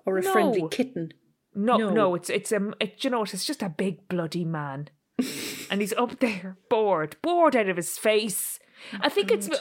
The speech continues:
Speaker 2: also because, you know, when you watch, like, a spate of these, like, um, true crime, I've been watching a lot of true crime stuff,
Speaker 1: Mm.
Speaker 2: I li-, which, which I always have done. But then
Speaker 1: Mm.
Speaker 2: you end up going, "Oh, why is it always some man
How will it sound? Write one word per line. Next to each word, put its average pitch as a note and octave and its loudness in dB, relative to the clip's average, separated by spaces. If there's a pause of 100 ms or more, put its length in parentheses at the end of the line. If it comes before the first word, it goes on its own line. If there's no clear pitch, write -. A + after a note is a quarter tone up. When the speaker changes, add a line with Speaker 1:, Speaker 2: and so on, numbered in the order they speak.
Speaker 2:
also C4+ 0
because, A3 -4 (140)
you A3+ -4
know, B3 0
when C4+ -2
you B3+ -2
watch, A3+ -4
like, F#3+ -2
a G3 -4
spate F#3 -2
of E3 -8
these, E3 -2
like, D#3+ -4 (500)
um, D#3+ -2 (340)
true F#3+ 0
crime, E3 -4
I've A#3 2
been C4 -2
watching C4+ 0
a A3+ 0
lot G#3+ 2
of F#3 -6
true F3+ -4
crime D#3+ -6
stuff, - -12
Speaker 1:
Mm. G#3 -4 (140)
Speaker 2:
I F#3 4
li-, F#3 0
which, C#4+ -2
which F4 -4
I G4+ 0 (160)
always B3+ -2
have G#3 -6
done. F3+ -8 (380)
But C4 -2
then C4+ 4
Speaker 1:
Mm. C#4 0
Speaker 2:
you C#4+ -2
end D4+ -2
up - -4
going, G3 -2
"Oh, A3 -8
why D4+ -8
is F4+ -6
it G3 -8
always F3+ -2
some A#3 -6 (400)
man F3+ -2